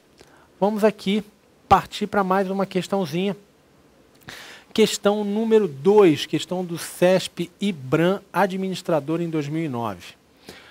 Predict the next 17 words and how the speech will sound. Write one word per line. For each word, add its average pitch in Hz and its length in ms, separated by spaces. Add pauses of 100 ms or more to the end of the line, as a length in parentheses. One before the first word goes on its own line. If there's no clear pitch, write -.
(680)
Pode-se 254 540
considerar 170 840
como 143 340
processo 190 800
organizacional 143 920 (400)
o 202 100
conjunto 220 800
de 185 100
atividades, 139 840
mesmo 233 760
que - 180
não 208 380
relacionadas 139 880
entre 135 260
si, 170 320 (640)
que 233 120
transformam 165 880